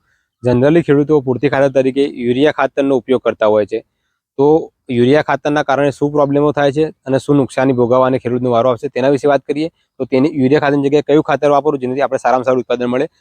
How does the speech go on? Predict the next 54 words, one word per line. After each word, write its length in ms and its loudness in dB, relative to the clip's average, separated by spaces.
તેના 160 2
વિશે 180 0
વાત 140 2
કરીશું. 460 -4
હવે 200 2
generally 340 2
ખેડૂતો 480 2
યુરિયા 280 0
ખાતરનો 300 -2
ઉપયોગ 200 -6
કરતા 240 -4
હોય 160 2
છે. 140 -6
તો 400 0
પાણી 300 2
આપવાના 340 0
સમયે 340 -2
ખેડૂતો 460 -4
એક 160 2
વીઘે 240 4
લગભગ 360 0
પંદર 260 -2
થી 100 -2
વીસ 200 -2
કિલો 120 -2
યુરિયા 260 0
ખાતર 240 -2
આપતા 240 -2
હોય 180 2
છે. 100 0
હવે 560 -8
ખેડૂતો 340 2
શું 160 -2
કરતા 240 0
હોય 120 4
કે 160 0
સવારે, 500 0
અ, 160 2
પાણી 360 2
આપ-, 220 0
આપવાનું 340 2
હોય 60 2
ખેતરમાં 380 -4
તો 80 -2
સવારે 360 0
યુરિયા 260 0
ખાતર 220 0
આપી 180 0
દે 60 0
અને 80 -2
પાછળથી 340 -2
પાણી 260 -4
આપી 180 -6
દે. 120 -6